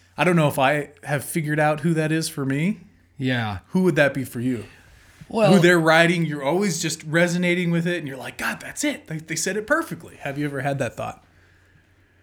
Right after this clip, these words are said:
Speaker 2: I don't feel necessarily like there's one specific person, but I understand that whole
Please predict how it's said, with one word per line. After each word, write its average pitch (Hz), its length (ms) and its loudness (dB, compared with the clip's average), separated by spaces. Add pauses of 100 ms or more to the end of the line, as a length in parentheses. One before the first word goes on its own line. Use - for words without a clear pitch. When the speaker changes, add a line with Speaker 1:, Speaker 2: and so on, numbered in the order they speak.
Speaker 2:
I 151 60 4
don't 180 380 0
feel 170 280 2
necessarily 139 680 0
like 110 180 -4
there's 110 180 -6
one 113 300 -2
specific 107 720 -8
person, 135 480 -6
but 107 100 -6
I 107 220 -6
understand 123 720 -4
that 107 160 -8
whole 127 640 -6